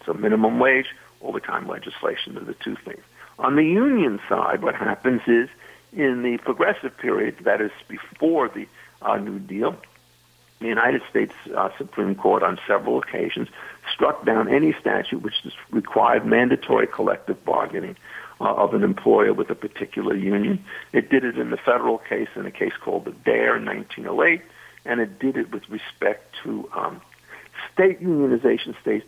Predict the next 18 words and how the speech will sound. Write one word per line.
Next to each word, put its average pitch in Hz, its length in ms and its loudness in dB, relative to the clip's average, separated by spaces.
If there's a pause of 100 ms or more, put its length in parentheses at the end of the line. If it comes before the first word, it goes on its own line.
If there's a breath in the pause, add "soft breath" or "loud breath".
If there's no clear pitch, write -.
(140)
in 107 100 -6
a 95 60 -2
case - 300 -4
called 95 180 -2
Coppage - 420 -6
against - 380 -6
Kansas, 196 460 2 (400 loud breath)
and 113 160 -2
the 110 40 4
latter 127 320 4
opinion 120 400 2
by 101 220 0 (520)
Judge 123 260 2 (100)
Pitney 160 240 0
is 143 100 -2
one 117 140 2
of 107 80 2
the 107 120 0